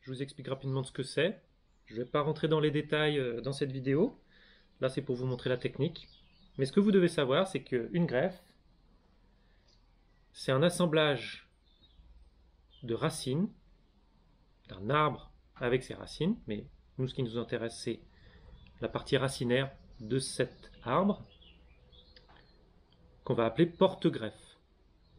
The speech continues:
Il va porter la greffe. D'un autre côté, on a une variété qui a été prélevée en hiver au repos végétatif sur un arbre qui produit des fruits dont on connaît la variété. Ici, c'est une rainette d'armorique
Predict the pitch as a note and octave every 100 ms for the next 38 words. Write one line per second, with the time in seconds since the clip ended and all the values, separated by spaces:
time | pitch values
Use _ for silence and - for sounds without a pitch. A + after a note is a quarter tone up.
0 | - A2 G#2+ - C3+ - D3+ A#2 G2+ E2
1 | - - - - - - - - - -
2 | - - - D#3 F3 E3+ D3 F3+ A#3+ F3+
3 | D#3+ G3 A#3 - _ _ _ _ E3 E3
4 | E3+ D3+ C#3+ B2 B2 - _ - - -
5 | - - - - - - A#2+ C#3 - C#3+
6 | B2 B2+ B2+ G#2+ - D3+ D#3 C3 G2+ G#2
7 | D#3+ B2 G#2 A#2+ - B2+ A#2 G#2+ G#2+ G#2+
8 | - C#3 E3+ - - - - - - -
9 | - - - - F3+ F3 C#3 B2 B2 E3+
10 | D#3 - - - - - - - C3+ -
11 | C#3 C#3 B2 - C3 F#3 G#3 C3 F3+ F3
12 | D#3+ C3 E3 C#3+ A#2+ G#2+ - - - -
13 | - - - - - - - - A#2 -
14 | C#3 C3+ B2 A2+ G2+ G2+ C#3+ C3+ C3 A2
15 | F#2+ F2+ - -